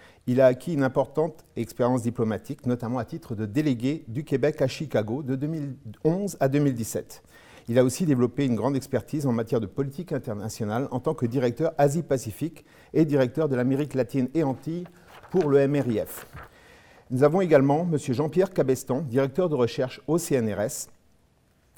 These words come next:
qui est également chercheur associé au Asia Center. Il est spécialiste du droit et des institutions chinoises contemporaines et des relations Chine-Taïwan. Ses recherches portent également sur la politique étrangère et sécuritaire de la Chine,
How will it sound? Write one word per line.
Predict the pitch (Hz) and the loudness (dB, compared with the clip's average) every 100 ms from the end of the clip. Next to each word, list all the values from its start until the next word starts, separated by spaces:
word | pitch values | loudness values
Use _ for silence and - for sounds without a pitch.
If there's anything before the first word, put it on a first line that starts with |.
| - | -8
qui | 135 | -2
est | 143 | 4
également | 139 139 143 | 6 6 2
chercheur | - 202 208 170 | 0 -2 2 2
associé | - 147 - 160 185 | 0 -4 -2 -2 -2
au | - - | -4 -2
Asia | 127 147 | -2 -2
Center. | 139 113 107 98 - - - - - | -2 -4 -6 -8 -10 -14 -20 -20 -6
Il | 117 | -6
est | |
spécialiste | - 165 165 175 135 | 0 0 2 2 2
du | 131 | -2
droit | 113 131 208 | 2 2 2
et | 120 | -4
des | 113 123 | -2 -2
institutions | 139 - 151 - 165 | -4 -8 -12 -8 -8
chinoises | 165 - 131 135 131 | -8 -2 0 0 -2
contemporaines | - 170 160 135 117 117 139 | -6 -6 -4 -4 0 0 0
et | |
des | 113 | -2
relations | 117 135 120 156 156 | -4 -4 -4 -6 -10
Chine-Taïwan. | - 139 135 - 107 104 90 - _ _ - _ | -4 -4 -2 -2 -2 -2 -6 -16 _ _ -20 _
Ses | - 139 | -4 0
recherches | 143 - 202 - | 0 2 0 0
portent | - 151 139 | -2 -2 -2
également | 123 127 139 | 0 0 -2
sur | - 123 | -2 2
la | 110 110 | 2 2
politique | 87 151 143 175 175 | 0 -2 0 -2 -4
étrangère | 131 - 113 123 113 | -6 -6 -6 -4 -4
et | |
sécuritaire | 110 123 139 127 143 117 | -6 -8 -6 -4 -2 -2
de | |
la | 101 | -4
Chine, | - 131 143 | -6 -6 -6